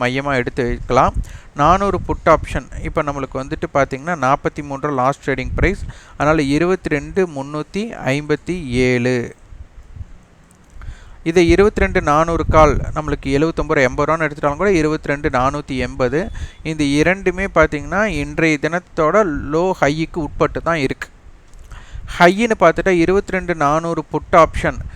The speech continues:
நம்மளுக்கு ஹை பார்த்தா நூத்தி இருபத்தி நாலு ரூபா. அப்போ இருபத்தி இரண்டு இரநூத்தி எழுபத்தி ஆறு. இருபத்தி ரெண்டு நானூறு காலுடைய ஹை நூத்தி ஐம்பத்தஞ்சு. இப்போ இருபத்தி ரெண்டு நானூத்தி, ஐநூத்தி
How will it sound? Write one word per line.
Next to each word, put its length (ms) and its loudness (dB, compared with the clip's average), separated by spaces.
நம்மளுக்கு 400 0
ஹை 340 2
பார்த்தா 240 2
நூத்தி 300 -8
இருபத்தி 360 -2
நாலு 220 0
ரூபா. 320 0
அப்போ 240 -6
இருபத்தி 560 -4
இரண்டு 440 -2
இரநூத்தி 640 2
எழுபத்தி 600 0
ஆறு. 360 4
இருபத்தி 300 4
ரெண்டு 220 0
நானூறு 340 0
காலுடைய 480 2
ஹை 360 -2
நூத்தி 300 -4
ஐம்பத்தஞ்சு. 640 -4
இப்போ 220 -4
இருபத்தி 420 0
ரெண்டு 300 0
நானூத்தி, 580 0
ஐநூத்தி 640 -4